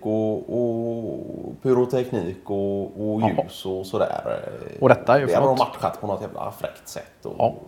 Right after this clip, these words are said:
Speaker 2: Vad är detta för något då? Pyroteknik? Ja, ja, det är ju klart eld och
Speaker 1: Ja,
Speaker 2: sånt,
Speaker 1: precis.
Speaker 2: ja.
Speaker 1: Ja.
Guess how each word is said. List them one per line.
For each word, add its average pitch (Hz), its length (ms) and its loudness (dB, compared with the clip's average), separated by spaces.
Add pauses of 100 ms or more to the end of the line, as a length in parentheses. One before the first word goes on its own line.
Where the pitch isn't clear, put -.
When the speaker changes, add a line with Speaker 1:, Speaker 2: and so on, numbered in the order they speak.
(480)
Speaker 2:
Vad 156 120 2
är 127 40 6
detta 110 240 4
för 113 100 -4
något 113 160 -4
då? - 160 -4
Pyroteknik? 131 800 -2
Ja, 95 520 -4
ja, 131 80 6
det 127 60 4
är 123 40 6
ju 131 60 4
klart 123 200 -2
eld 110 340 0
och 110 300 -4
Speaker 1:
Ja, 127 200 10
Speaker 2:
sånt, 143 140 6
Speaker 1:
precis. - 440 2 (120)
Speaker 2:
ja. - 240 4
Speaker 1:
Ja. 87 140 -12